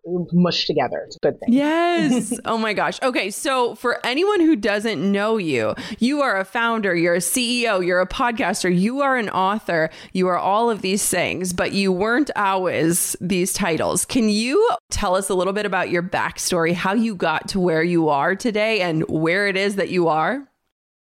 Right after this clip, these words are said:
Speaker 1: So I know that so many people come on here and they're talking about, "Here's what I built and here's what I did," and all that jazz. But the truth is, I'm a very regular person. You know, I've had many a night of crying in a Target parking lot,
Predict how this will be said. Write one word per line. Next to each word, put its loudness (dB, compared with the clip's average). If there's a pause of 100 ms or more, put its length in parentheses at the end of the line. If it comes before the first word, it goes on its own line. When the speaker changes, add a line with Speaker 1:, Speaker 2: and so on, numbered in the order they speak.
(340)
Speaker 1:
So 0 (320)
I 0
know 2
that 0
so -2
many 2
people 0
come 0
on 2
here 2
and 2
they're 4
talking -2
about, 0
"Here's 4
what 0
I 2
built 0
and 0
here's 2
what 0
I 4
did," 0
and 2
all 2
that 0
jazz. 2
But 0 (260)
the 0
truth 0
is, 2
I'm 0
a 2
very 2 (600)
regular 2
person. -2
You 2
know, 2
I've 2
had 0
many 2
a 2
night 0 (420)
of 2
crying 0
in 4
a 2
Target -2
parking -2
lot, 2